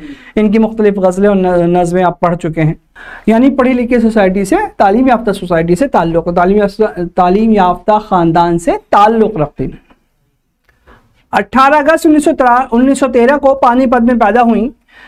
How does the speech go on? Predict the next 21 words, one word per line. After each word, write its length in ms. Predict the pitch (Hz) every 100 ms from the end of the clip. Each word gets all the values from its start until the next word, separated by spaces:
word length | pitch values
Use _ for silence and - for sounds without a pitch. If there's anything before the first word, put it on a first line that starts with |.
| -
लिखने 340 | 214 254 285 302
पढ़ने 320 | 269 262 277
का 140 | 269
शौक़ 300 | 254 254 247
बचपन 420 | 233 214 - 269
ही 140 | 277 277
से 140 | 269
था। 520 | 233 196 208 175 202 _ _ _ _ _ _ -
उन्होंने 320 | 240 254 277
तनक़ीदी 480 | 269 254 240 262 277
मज़ामीन 480 | 262 233 226 254 262
में 240 | 247 240
डा-, 320 | 226 220 226
खाके, 720 | 202 226 226 233 240 240 233 226
ड्रामे 580 | 190 208 214 220 226
और 120 | 226 214
इंशाइया 680 | 208 190 202 196 214 226
भी 200 | 208 226
लिखे, 420 | 202 190 - 180
तख्लीक़ात 760 | 185 - 190 190 190 180 165 156
हैं। 200 | 151